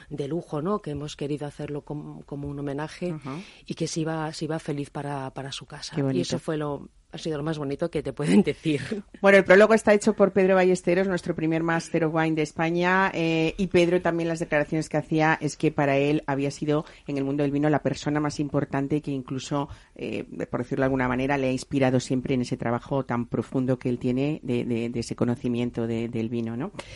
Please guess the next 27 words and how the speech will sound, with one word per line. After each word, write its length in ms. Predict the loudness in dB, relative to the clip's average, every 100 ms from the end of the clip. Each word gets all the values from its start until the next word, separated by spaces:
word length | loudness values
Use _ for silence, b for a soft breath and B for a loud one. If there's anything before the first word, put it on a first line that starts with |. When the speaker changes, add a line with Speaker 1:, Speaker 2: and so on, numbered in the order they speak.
| B B 2
Speaker 2:
Eh, 480 | 6 6 6 4 4
bueno, 280 | 4 4 2
ya 320 | -2 4 4
tenéis 500 | 6 4 4 2 2
un 220 | 2 2 4
camino 1040 | 6 6 6 6 6 6 6 6 2 0
que, 260 | 2 4 4
que 180 | 0 4
ya, 140 | 4 2
ya 160 | 0 2
sabemos 360 | 4 2 2
cu-, 160 | -4 -10 -2 -4 0
prácticamente 460 | -2 2 2 2
cuál 200 | 2 4
va 40 | 4
a 40 |
ser 240 | 2 0 0 B B
esa 220 | 0 0
segunda 960 | 0 0 0 2 2 2 2 2 0 0
publicación 720 | -2 0 0 -2 -2 -2 0
para 180 | 4 4
la 300 | 4 4 2
próxima 480 | 0 -4 -2 0 -2
primavera, 480 | -4 -4 -2 -2 -4
parece 320 | -6 -6 -6
ser, 260 | -2 0
¿no? 220 | 0 -6